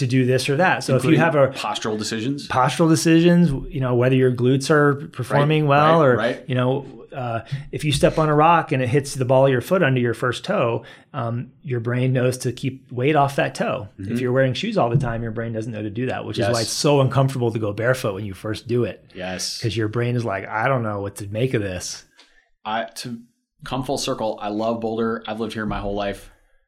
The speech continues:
Speaker 2: Um, but the one thing we're missing is a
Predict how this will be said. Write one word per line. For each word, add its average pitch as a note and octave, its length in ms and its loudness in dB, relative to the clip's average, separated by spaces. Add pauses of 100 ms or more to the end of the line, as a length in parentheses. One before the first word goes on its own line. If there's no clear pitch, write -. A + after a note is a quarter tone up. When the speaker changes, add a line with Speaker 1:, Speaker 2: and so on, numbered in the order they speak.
(380)
Speaker 2:
Um, F#2+ 520 -6 (300)
but G2+ 140 -12
the G2+ 120 -8
one G#2 360 -6
thing A2 260 -8
we're G#2+ 120 -4
missing G2 480 -10 (200)
is F2+ 180 -14
a F2+ 60 -16